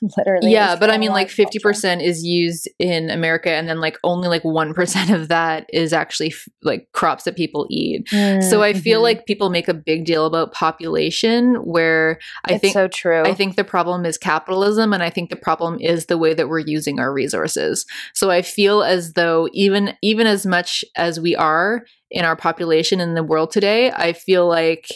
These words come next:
Speaker 2: if we were not operating on a for-profit basis, and if we were not consuming meat, like, uh, if we greatly, if we were consuming, like, five to ten percent of the meat that we're consuming today, then of course we could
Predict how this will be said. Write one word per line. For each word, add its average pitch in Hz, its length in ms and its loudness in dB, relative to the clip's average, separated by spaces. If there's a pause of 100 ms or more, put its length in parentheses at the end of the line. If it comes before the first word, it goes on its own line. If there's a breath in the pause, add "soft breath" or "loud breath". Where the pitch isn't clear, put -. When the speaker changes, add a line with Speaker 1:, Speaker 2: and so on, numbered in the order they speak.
(540 loud breath)
Speaker 2:
if 185 240 -2
we 180 560 2
were 175 180 0
not 165 280 0
operating 170 580 0
on 165 80 0
a 160 80 -2
for-profit 160 640 -2
basis, 208 720 0
and 165 320 -2
if 165 260 0
we 160 320 0
were 160 220 2
not 156 320 0
consuming 156 640 -4
meat, 156 580 -2 (540 soft breath)
like, 143 380 -2 (720)
uh, - 20 2
if - 300 0
we 170 280 -2
greatly, 165 440 2
if 160 80 -4
we 170 60 0
were 170 160 0
consuming, 175 420 -2
like, 143 340 -4 (160)
five 151 380 -2
to 156 80 -12
ten 147 220 -4
percent 151 500 -2
of 151 240 -2
the 156 80 0
meat 151 260 -4
that 139 140 -2
we're 156 80 -2
consuming 147 420 -4
today, 180 520 -2 (260)
then 151 360 -2
of - 160 -4
course 160 240 -2
we 143 80 -4
could 160 120 -10